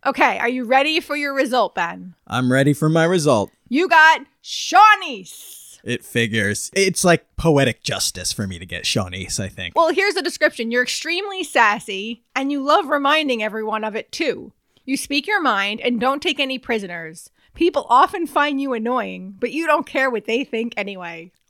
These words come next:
Speaker 2: Wow. Remarkably accurate.
Speaker 1: Some of that is. You wanna talk about poetic justice?
Speaker 2: Yeah, who did you get?
Speaker 1: Guess.
Speaker 2: Well, if I had to guess, and we're talking poetic justice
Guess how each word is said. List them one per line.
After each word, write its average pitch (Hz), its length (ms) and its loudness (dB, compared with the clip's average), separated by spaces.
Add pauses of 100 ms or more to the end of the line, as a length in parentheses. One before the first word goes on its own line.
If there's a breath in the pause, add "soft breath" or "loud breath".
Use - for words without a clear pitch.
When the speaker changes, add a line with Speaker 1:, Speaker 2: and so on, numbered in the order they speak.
(160)
Speaker 2:
Wow. 131 560 2 (160)
Remarkably 156 840 4
accurate. 110 640 -2
Speaker 1:
Some 339 220 0
of 302 140 0
that 180 200 -6
is. 190 500 -14 (240)
You 277 100 -8
wanna 254 140 -2
talk 240 120 -2
about 233 180 -4
poetic 233 380 -4
justice? - 640 -6 (180)
Speaker 2:
Yeah, 151 180 4
who 151 100 6
did 151 140 4
you 139 100 0
get? 113 240 0 (340)
Speaker 1:
Guess. - 580 -4
Speaker 2:
Well, 113 420 0 (120)
if 127 140 -8
I 131 100 2
had 175 400 4
to 180 80 0
guess, 160 540 2
and 143 120 -2
we're 135 60 0
talking 151 400 0
poetic 135 420 0
justice 120 680 -2